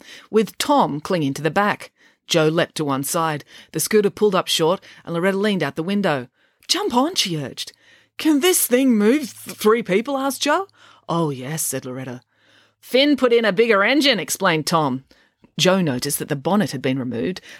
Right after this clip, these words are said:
and what looked like an outboard motor from a speedboat was shackled to the chassis. He climbed on the back. He didn't want to get left behind. The forklift Dame Bronwyn was driving was nearing the outskirts of Currawong. It was about to reach the bridge that led out of town.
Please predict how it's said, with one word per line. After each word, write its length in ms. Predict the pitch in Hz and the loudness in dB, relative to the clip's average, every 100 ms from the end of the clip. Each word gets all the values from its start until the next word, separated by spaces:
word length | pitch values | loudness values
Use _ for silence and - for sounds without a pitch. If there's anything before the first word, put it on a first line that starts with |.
| - | -6
and 140 | 165 | 0
what 160 | 185 - | 0 2
looked 200 | 226 - | 0 0
like 180 | 160 147 | -2 0
an 120 | 123 | -4
outboard 560 | 170 190 151 160 160 143 | -2 -4 -4 0 0 0
motor 300 | 156 190 160 | 0 0 0
from 160 | 151 | -4
a 60 | 143 | -4
speedboat 760 | - - - 262 233 - 151 - - - - | -4 -2 0 2 2 -2 -4 -8 -20 -20 0
was 160 | 185 | 2
shackled 500 | - - 233 - 160 | 4 2 0 -2 -4
to 80 | - | -2
the 80 | 147 | 0
chassis. 540 | - 190 226 151 185 _ _ - _ _ | 2 0 0 -4 -6 _ _ -20 _ _
He 120 | 170 | -6
climbed 300 | 160 151 147 | 0 0 0
on 80 | 156 | 0
the 60 | 165 | 2
back. 300 | 175 139 - _ | 2 0 -10 _
He 140 | _ 160 | _ -2
didn't 280 | 175 170 143 | 0 0 0
want 220 | 175 - | -2 -4
to 60 | - | -6
get 160 | 139 | -6
left 260 | 139 139 - | -2 -4 -4
behind. 600 | - 143 147 147 131 131 - _ _ _ _ - _ _ - | -8 -4 -2 -2 -6 -10 -18 _ _ _ _ -20 _ _ 0
The 80 | 214 | 0
forklift 640 | - 330 381 170 - - | 2 2 2 -2 -4 -2
Dame 200 | 156 151 | -2 0
Bronwyn 320 | 147 170 170 | 0 0 0
was 160 | 113 92 | -4 -6
driving 360 | - 104 151 165 | -4 -4 -4 -4
was 160 | 156 | -2
nearing 280 | 170 175 180 | 0 2 0
the 120 | 196 | -2
outskirts 420 | - - - 110 | -6 -10 -8 -8
of 100 | 135 | -8
Currawong. 540 | - 170 180 160 117 131 _ - _ - | -4 -2 -2 -2 -6 -8 _ -20 _ -2
It 20 | |
was 140 | 180 | 0
about 220 | 190 226 | 0 -2
to 100 | 214 | -2
reach 200 | 165 - | -4 -4
the 100 | - | -6
bridge 400 | 151 214 262 165 - 196 - | -4 2 2 2 -6 -16 -4
that 120 | 180 | 0
led 160 | 175 | 0
out 100 | 135 | 0
of 140 | 120 - | -4 -6
town. 480 | 180 185 170 123 | -2 -2 -2 -6